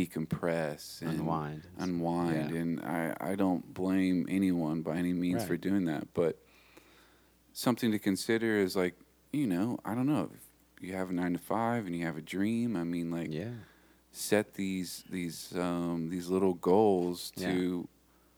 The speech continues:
Speaker 1: to, uh, fuel th-, that fire, to
Speaker 2: Right.
Speaker 1: fuel that, you know. Um, in society, we're just so bogged down by our parents and,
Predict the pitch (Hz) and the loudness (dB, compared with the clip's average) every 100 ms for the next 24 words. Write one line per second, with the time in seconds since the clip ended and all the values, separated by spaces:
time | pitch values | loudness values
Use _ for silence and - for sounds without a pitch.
0 | _ _ _ - 92 87 87 85 - - | _ _ _ -6 -4 -2 0 0 -2 -6
1 | 104 104 104 104 - _ _ _ _ _ | 2 4 4 2 -2 _ _ _ _ _
2 | 92 98 - - 73 76 71 67 - 82 | -2 0 0 2 2 2 -2 -8 -4 0
3 | 90 95 90 85 82 85 92 85 - - | 2 4 2 0 -6 -4 -2 0 -2 -6
4 | - 87 85 87 85 - 85 82 85 - | -6 -4 -2 -2 -4 -6 -4 -4 -6 -10
5 | _ - - - - - - 101 98 98 | _ -20 -20 -20 -20 -20 -10 -4 -2 0
6 | - 110 107 104 98 - _ _ - 98 | 2 4 4 4 0 -2 _ _ -6 -2
7 | 95 104 98 - 101 98 95 92 90 85 | -2 -2 -4 -2 4 4 4 2 2 0
8 | 95 107 104 82 - 78 82 73 - - | -2 0 0 -2 -4 -4 -4 -6 -10 -6
9 | 82 - - 87 90 90 87 - - 82 | -6 -4 -2 0 0 -2 -4 -8 -8 -6
10 | 80 82 | -4 -6